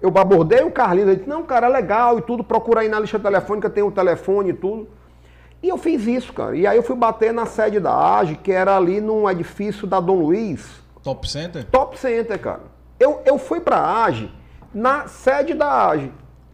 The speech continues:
Speaker 2: Cara, tu sabe que foi lá, essa sede ficou lá durante anos,
Speaker 1: Muitos
Speaker 2: anos.
Speaker 1: anos, muitos anos, porque eu tô
Speaker 2: Quando eu me
Speaker 1: falando de quantos
Speaker 2: associei,
Speaker 1: anos
Speaker 2: era lá.
Speaker 1: atrás?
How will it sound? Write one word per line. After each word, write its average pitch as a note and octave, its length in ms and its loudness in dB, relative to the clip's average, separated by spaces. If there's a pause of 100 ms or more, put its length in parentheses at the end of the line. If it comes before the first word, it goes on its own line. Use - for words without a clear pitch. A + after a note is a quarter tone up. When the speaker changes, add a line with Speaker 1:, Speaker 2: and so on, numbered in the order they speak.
Speaker 2:
Cara, B2 140 -14
tu - 100 -20
sabe C3+ 220 -10
que - 80 -20
foi C#3+ 200 -8
lá, A#2+ 440 -6
essa A#2 200 -8
sede B2 280 -6
ficou B2+ 300 -10
lá A2 340 -6
durante B2 640 -10 (220)
anos, C3+ 440 -2
Speaker 1:
Muitos G#3 560 2
Speaker 2:
anos. A2+ 320 -4
Speaker 1:
anos, - 20 -8
muitos F3+ 480 -2
anos, B2+ 160 0
porque F3+ 160 -4
eu F3 40 2
tô - 120 -2
Speaker 2:
Quando C3 120 0
eu F#3 80 4
me F#3+ 60 4
Speaker 1:
falando G#3+ 120 2
de A3 60 0
quantos G3+ 180 2
Speaker 2:
associei, F3 320 4
Speaker 1:
anos F#3+ 120 4
Speaker 2:
era F3+ 100 2
lá. E3+ 140 4
Speaker 1:
atrás? A2+ 320 -4